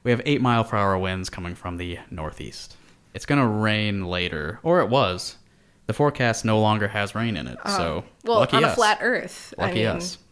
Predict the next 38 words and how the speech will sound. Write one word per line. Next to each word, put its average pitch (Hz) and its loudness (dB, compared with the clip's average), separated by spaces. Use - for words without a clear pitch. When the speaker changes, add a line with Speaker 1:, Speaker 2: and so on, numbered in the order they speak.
Speaker 2:
anything 180 -6
can 190 -6
happen. 185 -10
Speaker 1:
Somebody 92 0
out 95 -2
there 90 -2
is 90 -4
adjusting 95 -4
the 90 -6
weather 92 -2
Speaker 2:
Yeah. - -6
Speaker 1:
machine. 85 -4
Speaker 2:
Uh, 202 4
harp, 202 -2
I 208 0
think, 214 0
Speaker 1:
<laughs> 226 4
Speaker 2:
is 240 4
<laughs> 294 2
Speaker 1:
Yeah, 80 -2
harp's 139 2
the 107 -4
big 98 -4
one. - -12
Speaker 2:
Yeah. 170 0
Speaker 1:
Yeah. 101 -2
Uh, 101 4
okay, 117 0
so 117 -2
I'm 123 4
gonna 139 2
play 127 2
some 110 -2
more 98 0
music 95 0
Speaker 2:
Do 254 6
it. - -2
Speaker 1:
now. 80 -6